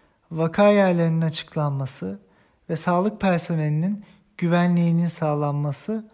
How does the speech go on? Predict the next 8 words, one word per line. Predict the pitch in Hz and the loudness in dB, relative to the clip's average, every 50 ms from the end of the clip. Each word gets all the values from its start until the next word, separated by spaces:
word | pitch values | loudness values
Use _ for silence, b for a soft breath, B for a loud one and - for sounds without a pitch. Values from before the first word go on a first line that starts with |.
| b b b b _ - | b b b b _ -4
malzeme | 170 170 175 170 165 180 175 175 180 | -2 0 0 2 2 2 2 4 2
eksikliğinin | 175 165 - - 165 - - 175 165 160 160 156 156 | 2 0 -2 -6 -6 -4 -2 -2 0 2 0 0 0
giderilmesi | 151 165 156 165 165 160 156 151 147 151 147 135 139 - - 226 240 233 233 B B B B B _ _ _ _ | 0 0 0 2 2 2 2 0 0 0 -2 -2 -4 -4 -2 -2 -2 -2 -4 B B B B B _ _ _ _
önümüzde | - 180 185 175 165 165 160 151 160 165 156 139 | -4 -2 0 2 2 2 0 0 0 -2 0 0
duran | 147 151 170 190 196 190 | 0 2 2 2 2 2
büyük | 170 165 160 156 - - | 0 0 -2 -2 -4 -2
bir | - 180 196 196 | 0 0 0 0
sorundur. | 196 - - 160 151 147 143 143 135 135 131 - - | -2 -4 -2 0 0 0 0 0 -2 -4 -6 -8 -12